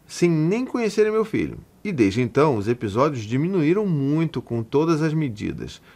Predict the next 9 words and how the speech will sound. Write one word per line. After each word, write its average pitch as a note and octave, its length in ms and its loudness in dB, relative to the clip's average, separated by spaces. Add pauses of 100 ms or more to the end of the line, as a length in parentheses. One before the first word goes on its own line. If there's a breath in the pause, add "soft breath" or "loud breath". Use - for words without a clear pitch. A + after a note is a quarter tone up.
(120 soft breath)
na F#2+ 140 -2
escola G#2 680 2
e B2 100 -4
em G3+ 120 -4
casa, B2+ 340 0
obviamente. B2 600 -4 (280 soft breath)
Porém, F3+ 420 2 (140)
ainda D3 280 -2
existem. A2 460 -6